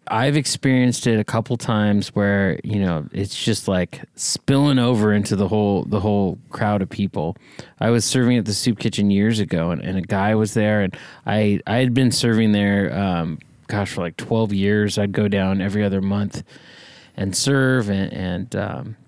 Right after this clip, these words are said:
do the soup kitchen stuff, which was always fun and always meaningful. But this one Sunday, there was a guy there, and he was just so joyful. And he was, like, working so hard, but he was smiling and laughing the whole time. And, um,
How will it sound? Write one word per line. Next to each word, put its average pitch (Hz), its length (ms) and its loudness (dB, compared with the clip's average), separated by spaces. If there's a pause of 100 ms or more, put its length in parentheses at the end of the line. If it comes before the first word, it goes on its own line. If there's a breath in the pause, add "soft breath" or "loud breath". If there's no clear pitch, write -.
(160)
do 117 140 2
the 104 100 0
soup 120 220 -2
kitchen 113 280 -2
stuff, 101 380 -2
which - 180 -6
was 101 140 -2
always 101 260 0
fun 98 380 0 (840)
and 110 140 0
always 104 320 0
meaningful. 127 640 4
But 101 180 0 (460 loud breath)
this - 180 0
one 143 200 4
Sunday, 143 320 2
there 120 80 2
was 107 120 0
a 104 60 -2
guy 110 220 2
there, 135 100 2
and 95 120 -2
he - 140 -6
was 113 140 2
just - 300 -2
so 113 200 2
joyful. 107 640 -2 (140)
And 104 140 -2
he 117 120 4
was, 101 240 0
like, 92 160 -2
working 113 540 0
so 147 400 0
hard, 131 340 2
but 117 100 -2
he 110 100 0
was 104 100 0
smiling 123 640 2
and 98 140 0
laughing 101 500 -2 (460 loud breath)
the 95 80 -2
whole 123 320 0
time. 87 500 -6 (760 loud breath)
And, 110 460 0
um, 101 460 2